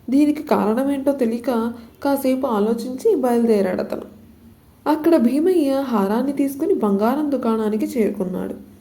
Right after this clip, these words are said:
"ఇది తీసుకుని ఎంత డబ్బు వస్తే అంత డబ్బు ఇవ్వండి," అని ఆ దుకాణ యజమానితో అన్నాడు. దాన్ని పరీక్షించి, "ఇది నకిలీ హారం," అన్నాడు ఆ యజమాని.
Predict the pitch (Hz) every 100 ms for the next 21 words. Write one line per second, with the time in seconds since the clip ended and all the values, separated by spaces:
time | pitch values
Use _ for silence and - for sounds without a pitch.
0 | - - - 262 262 262 269 262 330 339
1 | 381 370 214 208 226 208 233 285 285 -
2 | 294 233 220 208 214 240 240 240 254 -
3 | - 269 269 294 392 233 226 196 233 294
4 | 262 226 226 196 214 254 180 170 185 -
5 | - - - 285 294 277 254 269 - 349
6 | 330 - 233 233 - - - 233 269 269
7 | 202 247 330 302 240 196 208 - - 220
8 | 220 220 277 214 190 196 196 175